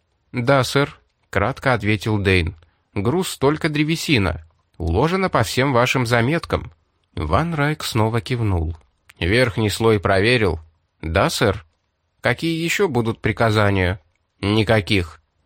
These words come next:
«Стартуем в шесть?» «Да, сэр». Дэйн вышел, осторожно прикрыв дверь каюты. Означает ли это, что он вновь поднялся в глазах Ван Райка? Саргол оказался для него неудачной планетой.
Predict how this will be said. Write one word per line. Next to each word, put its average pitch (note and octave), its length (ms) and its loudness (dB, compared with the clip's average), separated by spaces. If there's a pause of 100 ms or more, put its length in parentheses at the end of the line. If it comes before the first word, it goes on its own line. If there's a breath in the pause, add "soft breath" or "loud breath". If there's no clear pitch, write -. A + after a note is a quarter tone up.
(140)
«Стартуем F#2+ 640 0
в E2 60 -6
шесть?» B2 360 0 (340)
«Да, G#2+ 300 0
сэр». - 400 0 (480)
Дэйн D3 400 -2
вышел, D3+ 460 -2 (160)
осторожно D#3 680 -2
прикрыв C#3 480 -2
дверь G#2 300 0
каюты. F#2+ 580 -2 (460)
Означает F#2+ 680 -2
ли C#3+ 120 0
это, E3 240 -4
что - 220 -2
он C3+ 140 0
вновь D#3 360 -6
поднялся A#2 580 -2
в A#2+ 60 -4
глазах F#2+ 520 0
Ван A#2+ 200 2
Райка? C#3 480 0 (600)
Саргол G2 720 0
оказался A2 680 -2
для B2 160 0
него B2+ 240 -2
неудачной C3 640 0
планетой. G2 680 -2